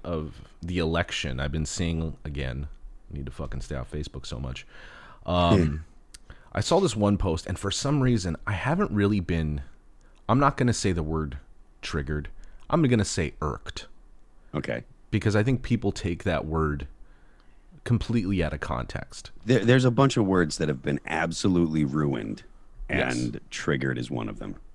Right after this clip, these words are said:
Speaker 1: So there are certain things that I see, and I just feel irked by them. And, uh, one of the posts was, um,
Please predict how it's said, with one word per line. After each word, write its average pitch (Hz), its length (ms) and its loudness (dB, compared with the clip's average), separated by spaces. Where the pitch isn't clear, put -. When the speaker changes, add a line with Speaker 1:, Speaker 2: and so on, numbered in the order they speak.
Speaker 1:
So 104 540 4
there 120 180 4
are 117 60 4
certain 143 360 0
things 107 340 2
that 95 100 0
I 87 100 2
see, 85 500 -4
and 95 120 0
I 87 80 2
just 92 280 -4
feel 95 440 0
irked 87 400 0
by 65 180 0
them. 57 300 -6
And, 78 380 2
uh, 71 380 0
one 95 260 2
of 104 80 6
the 104 80 4
posts - 560 -2
was, 76 600 0
um, 78 640 2